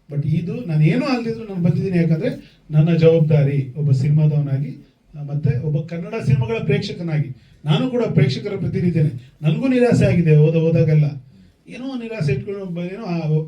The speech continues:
ನಿರೀಕ್ಷೆ ಇಟ್ಕೊಂಡು ಹೋದಾಗೆ ತುಂಬಾ ನಿರಾಸೆ ಆಗಿರುತ್ತೆ. ಈ ತರ ಸಿನಿಮಾಗಳನ್ನ ನಂತರನೇ ನಿರಾಸೆ ಆದವರೆಲ್ಲ ಬಂದು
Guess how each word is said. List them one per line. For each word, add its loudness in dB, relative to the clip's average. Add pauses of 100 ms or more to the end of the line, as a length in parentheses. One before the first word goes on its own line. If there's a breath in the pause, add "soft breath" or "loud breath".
(220)
ನಿರೀಕ್ಷೆ 0
ಇಟ್ಕೊಂಡು -4
ಹೋದಾಗೆ -6
ತುಂಬಾ -10
ನಿರಾಸೆ 2
ಆಗಿರುತ್ತೆ. 0 (420 loud breath)
ಈ -4
ತರ -4
ಸಿನಿಮಾಗಳನ್ನ -4
ನಂತರನೇ 0
ನಿರಾಸೆ 0
ಆದವರೆಲ್ಲ 0
ಬಂದು 2